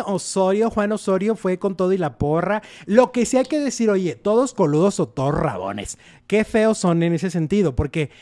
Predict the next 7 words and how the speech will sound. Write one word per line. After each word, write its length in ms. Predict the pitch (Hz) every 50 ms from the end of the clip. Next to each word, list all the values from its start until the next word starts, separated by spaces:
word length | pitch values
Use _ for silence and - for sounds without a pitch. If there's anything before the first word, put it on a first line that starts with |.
| - - -
a 100 | - 160
Juan 280 | 156 - 233 247 269 294
Osorio 580 | 302 - - 240 196 190 175 190 214 240 214 -
no 180 | - 165 165 160
le 140 | 170 202 185
pusieron 420 | - 175 139 - 151 147 165 170
música 600 | 175 165 160 147 - 175 151 - 175 160 151 160